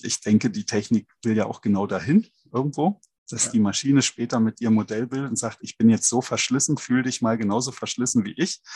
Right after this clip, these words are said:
Speaker 1: Und dann der Ingenieur sagen kann, „So, und jetzt drehe ich mal noch zehn Jahre vorwärts im Computer, äh, und dann sehe ich, wann die Maschine kaputt geht.“ Äh,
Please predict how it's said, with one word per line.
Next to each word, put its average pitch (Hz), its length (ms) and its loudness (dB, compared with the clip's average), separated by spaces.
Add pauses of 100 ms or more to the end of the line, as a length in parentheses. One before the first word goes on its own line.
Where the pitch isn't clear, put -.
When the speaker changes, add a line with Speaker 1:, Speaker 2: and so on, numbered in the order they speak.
(480)
Speaker 1:
Und 117 220 4
dann 123 220 6
der 117 140 4
Ingenieur 113 400 4
sagen 123 220 2
kann, 117 220 0
„So, 120 140 0
und 113 120 2
jetzt - 260 -6
drehe 110 120 -2
ich 117 100 -6
mal 113 140 2
noch 110 160 2
zehn 117 260 0
Jahre 110 220 -2
vorwärts 123 560 -2
im 117 200 -2
Computer, 143 600 -2 (580)
äh, 117 240 4
und 113 140 4
dann 104 140 4
sehe 117 140 0
ich, - 160 -6
wann 98 140 -2
die 101 80 -2
Maschine 104 400 -2
kaputt - 400 -10
geht.“ 135 260 -4
Äh, 107 340 4